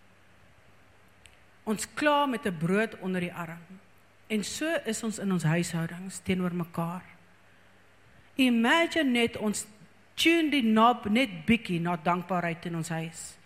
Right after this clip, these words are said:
Jy het nie jare se huwelikskanseling nodig nie. Jy het nie jare se bevryding en innerlike genesing nodig. Jy het baie keer net goeie maniere nodig. En ek sê dit met respek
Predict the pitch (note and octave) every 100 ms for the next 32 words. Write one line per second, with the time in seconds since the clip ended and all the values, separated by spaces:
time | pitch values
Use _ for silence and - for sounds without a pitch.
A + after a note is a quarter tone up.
0 | - - - A#3+ D4+ - F4+ D#4+ C#4+ -
1 | - F#3 G#3 G#3 G3 F3 F3+ E3+ F3 F3+
2 | F3 - F3+ E3+ E3 E3+ D#3+ D#3+ D#3+ D3+
3 | - D3+ E3 - - - - - - -
4 | - - - B3 C#4+ F#4 D4 G#3+ A3 A3
5 | A3 G3 F3+ - A3 G#3 G3 F#3+ F#3+ G#3
6 | F#3+ F#3+ G3 F#3 F3 F3 E3+ E3+ E3+ E3
7 | E3 - - - - - - _ G#3+ A3
8 | A#3+ - D4 C#4+ C4 A3+ A3 - - A#3+
9 | A3+ G#3+ F#3 F3+ F3 E3+ D#3+ E3+ E3 -
10 | - - _ _ _ - - - - _
11 | - - A3 G#3+ - C#4+ C#4+ C#4 A3 G#3+
12 | F#3+ - - A#3 F#3 - -